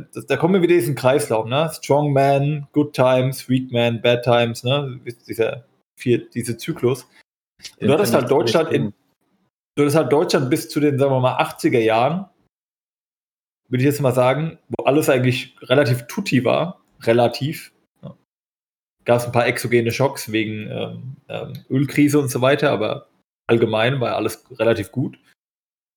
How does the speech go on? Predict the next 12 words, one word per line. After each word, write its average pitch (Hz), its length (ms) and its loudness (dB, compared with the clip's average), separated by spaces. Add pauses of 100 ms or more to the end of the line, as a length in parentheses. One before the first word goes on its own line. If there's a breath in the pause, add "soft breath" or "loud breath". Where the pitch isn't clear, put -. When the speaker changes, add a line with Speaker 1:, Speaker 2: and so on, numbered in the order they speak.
Speaker 1:
Dann 127 120 0
kam 143 160 2
der 143 120 4
Euro, 147 500 2
wo, 120 420 0
wo 123 100 0
dann 127 100 2
nochmal 127 280 2
so 123 160 2
ein, 120 280 -4
so 113 160 -4
ein 113 360 -14